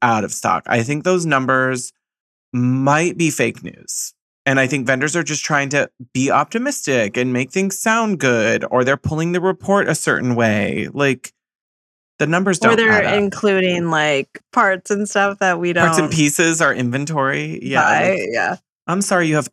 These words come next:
Speaker 1: eight million pillows and your fourteen sofas are all out of stock." Like, that makes the numbers look real nice, you know? Like, not
Speaker 2: Uh,
Speaker 1: true. Fake news.
Speaker 2: yeah.
Speaker 1: <laughs>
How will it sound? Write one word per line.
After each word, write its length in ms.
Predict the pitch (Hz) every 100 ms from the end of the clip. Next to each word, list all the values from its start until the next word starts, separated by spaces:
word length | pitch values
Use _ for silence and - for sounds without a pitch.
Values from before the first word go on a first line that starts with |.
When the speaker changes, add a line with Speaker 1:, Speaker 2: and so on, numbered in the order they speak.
| -
Speaker 1:
eight 240 | 139 147 -
million 580 | 123 131 139 135 123 113
pillows 720 | 123 147 131 117 113 110 107 -
and 320 | 120 107 104
your 140 | 117
fourteen 520 | 107 131 131 - 123
sofas 380 | 110 123 117 104
are 100 | 110
all 120 | 101 -
out 200 | 104 98
of 100 | 82
stock." 560 | - 123 104 65 -
Like, 220 | 104 107 113
that 180 | 131
makes 220 | 147 127 -
the 80 |
numbers 340 | 113 113 107 104
look 160 | 104 -
real 460 | - 120 127 127 110
nice, 580 | 120 117 92 71 - 120
you 80 |
know? 480 | 110 110 117 135 135
Like, 380 | 120 110 104 _ _ _ _ _ _ _ _ _ _ _ _ -
not 260 | 247 190 180
Speaker 2:
Uh, 220 | 175 170
Speaker 1:
true. 100 | 123 _ _ _ -
Fake 240 | - 123
news. 320 | 104 110 214 240
Speaker 2:
yeah. 640 | 254 247 240 240 240 247
Speaker 1:
<laughs> 40 | -